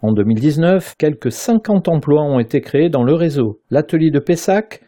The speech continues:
accompagne vingt-cinq personnes dans un parcours d'insertion. Quatre-vingt-quatre pour cent retrouvent un emploi durable ou une formation. En redonnant du travail, en proposant un parcours formateur vers l'emploi, Envie permet aux bénéficiaires de retrouver confiance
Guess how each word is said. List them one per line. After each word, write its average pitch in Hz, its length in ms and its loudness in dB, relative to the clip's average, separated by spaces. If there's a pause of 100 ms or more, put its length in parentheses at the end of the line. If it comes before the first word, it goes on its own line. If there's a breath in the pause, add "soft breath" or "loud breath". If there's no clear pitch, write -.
(100)
accompagne 180 600 0
vingt-cinq 208 480 0
personnes 160 520 -2
dans 131 240 -2
un 113 60 0
parcours 123 360 -2
d'insertion. 156 640 -2 (220)
Quatre-vingt-quatre 185 560 0
pour 160 160 -2
cent 160 200 -2
retrouvent 131 360 0
un 117 100 2
emploi 113 280 0
durable 131 420 -2
ou 120 100 2
une 107 140 2
formation. 165 640 -2 (400)
En 110 120 2
redonnant 185 500 0
du 143 140 -2
travail, 123 560 -2 (220)
en 104 120 -4
proposant 175 640 0
un 143 80 0
parcours 131 500 -2
formateur 156 640 0
vers 101 180 0
l'emploi, 160 480 0 (160)
Envie 147 320 0
permet 175 380 0
aux 165 100 2
bénéficiaires 160 880 0
de 139 80 0
retrouver 120 420 -2
confiance 131 800 -2